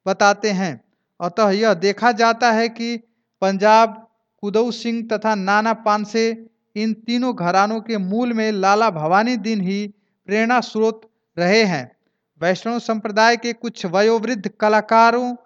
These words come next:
के अनुसार लाला भवानी दीन, जो कि लाला भगवान दास जी की शिष्य परंपरा में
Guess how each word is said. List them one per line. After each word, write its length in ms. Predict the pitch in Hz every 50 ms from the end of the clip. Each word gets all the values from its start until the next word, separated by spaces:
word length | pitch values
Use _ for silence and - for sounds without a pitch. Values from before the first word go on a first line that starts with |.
| _ _ _ _ _ _ - -
के 120 | 233 240
अनुसार 800 | - 220 226 226 226 226 - 226 226 226 233 226 226 - - _ _ _ _ _ _ -
लाला 300 | 180 185 196 208 226 226
भवानी 480 | 196 175 165 180 196 208 220 233 247 247
दीन, 440 | 190 208 233 240 240 247 247 - _ _ _ _ _ _ _ -
जो 260 | 151 - 226 254 254
कि 240 | 254 254 240 247 247
लाला 340 | 214 196 190 196 214 233 226
भगवान 520 | 175 165 175 190 190 214 233 254 254 240
दास 320 | 220 233 233 226 220 - -
जी 160 | 165 165 220 220
की 200 | - - 233 208
शिष्य 400 | - - 254 262 254 - 262 254
परंपरा 640 | 254 - 220 226 233 233 220 226 233 233 240 240
में 320 | 226 226 226 233 233 220